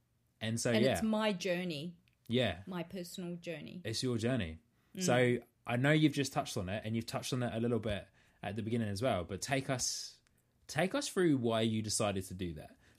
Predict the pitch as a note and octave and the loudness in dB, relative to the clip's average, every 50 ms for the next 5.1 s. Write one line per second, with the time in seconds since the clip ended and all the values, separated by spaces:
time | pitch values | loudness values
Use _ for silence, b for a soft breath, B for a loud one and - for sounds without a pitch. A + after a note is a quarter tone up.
0 | b - A#2 - - - F3+ C#3 A2 G2+ G2+ A2 - - B2+ B2+ B2 A#2 B2+ B2 | b -8 -6 -4 2 2 4 4 4 0 -2 -4 -4 -2 -2 -2 -2 -2 -2 -2
1 | A#2 - B2 A#2 G#2 G2 G#2+ F#2+ - - A#2+ A2 A2 G2+ G2+ G2 - G2+ G2+ - | -2 0 0 -2 -2 -4 -6 -8 -4 -2 -2 0 0 0 -2 -2 -4 -6 -6 -4
2 | - A2 G2 F2+ F2+ G2 F2+ F#2 G2 - - F3 B2+ - F#2 A2+ - - b b | -2 -2 -2 -2 -4 -6 -8 -6 -6 -2 -2 -2 -2 -2 -6 -12 -14 -16 b b
3 | b b b b b b b G3+ G3 F3+ E3+ C#3+ - A2 G#2+ A2 A#2 A#2+ B2 B2 | b b b b b b b -6 -4 -4 -6 -4 -4 -2 -2 0 0 0 0 -2
4 | - - C3+ A#2+ A#2+ A#2+ A2+ A2 G#2 G2 G2+ A2+ A2+ A#2+ A#2+ A#2 A2+ A2 G#2+ G#2+ | -2 0 -2 0 2 2 2 2 2 0 2 2 4 4 4 4 4 2 0 -2
5 | G#2 G#2+ | -4 -6